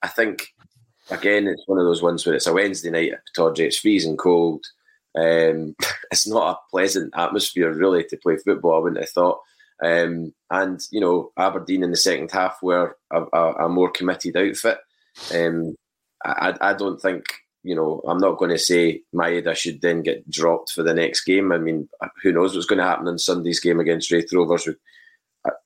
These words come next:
he probably will play a strong side. I can't, maybe he played a strong side against Alloa away, so why would he play a really, really weak inside at home against Raith Rovers? He'll see it as an opportunity to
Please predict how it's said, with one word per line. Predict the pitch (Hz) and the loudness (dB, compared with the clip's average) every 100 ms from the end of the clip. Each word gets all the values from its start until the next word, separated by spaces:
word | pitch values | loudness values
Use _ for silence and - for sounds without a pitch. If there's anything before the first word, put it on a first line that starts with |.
| - | -2
he | 95 | -2
probably | 104 110 92 90 | 0 0 0 -2
will | 87 90 87 | 0 0 0
play | 95 90 | 2 2
a | |
strong | 87 98 90 | 2 0 0
side. | 87 107 123 95 | 0 0 2 0
I | |
can't, | - 107 98 - _ _ _ | -2 -4 -4 -10 _ _ _
maybe | 107 107 | -2 0
he | |
played | - 120 117 | 2 2 2
a | |
strong | - 101 98 | 0 2 2
side | 98 98 90 | 2 0 0
against | 92 92 - 85 | 0 -2 -2 -2
Alloa | 92 117 82 85 101 _ _ _ | 0 0 -2 -4 -6 _ _ _
away, | 87 85 101 85 85 | -2 2 4 2 0
so | - 90 | -2 0
why | 87 101 | 2 0
would | 98 92 | 0 -2
he | 90 87 80 _ | -2 -2 -6 _
play | 90 85 82 | 2 4 4
a | 80 78 78 - _ | 4 2 0 -8 _
really, | - 95 92 87 | -4 2 2 2
really | 82 90 85 | 2 4 4
weak | 87 85 | 2 0
inside | 87 85 87 90 80 | -2 0 2 0 0
at | 76 - | -2 -2
home | - 98 95 85 - | 2 2 2 -2 -2
against | 82 87 80 | 0 0 0
Raith | 87 82 92 | 0 2 2
Rovers? | 104 104 95 | 2 2 2
He'll | 107 | 0
see | 98 95 92 | 2 4 4
it | - | 4
as | 80 78 - - - _ - - _ _ - | 0 -2 -4 -10 -20 _ -20 -20 _ _ 0
an | 98 | 0
opportunity | 85 87 - 95 - 82 | 0 -2 2 2 2 -2
to | - 87 85 | 2 2 2